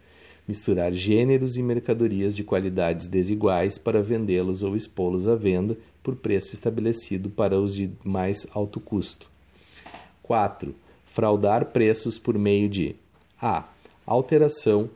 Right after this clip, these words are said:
sem modificação essencial ou de qualidade, de elementos tais como denominação, sinal externo, marca, embalagem, especificação técnica, descrição,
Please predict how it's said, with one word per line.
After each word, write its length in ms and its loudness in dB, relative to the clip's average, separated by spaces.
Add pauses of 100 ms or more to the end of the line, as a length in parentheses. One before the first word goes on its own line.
(120)
sem 320 0
modificação 800 0
essencial 800 0
ou 200 -2
de 100 -6
qualidade, 840 -2 (360)
de 120 -2
elementos 600 0
tais 360 -2
como 540 -4
denominação, 1000 -2
sinal 440 -2
externo, 580 -2 (260)
marca, 680 -2
embalagem, 800 0 (280)
especificação 920 -2
técnica, 680 -2 (300)
descrição, 840 0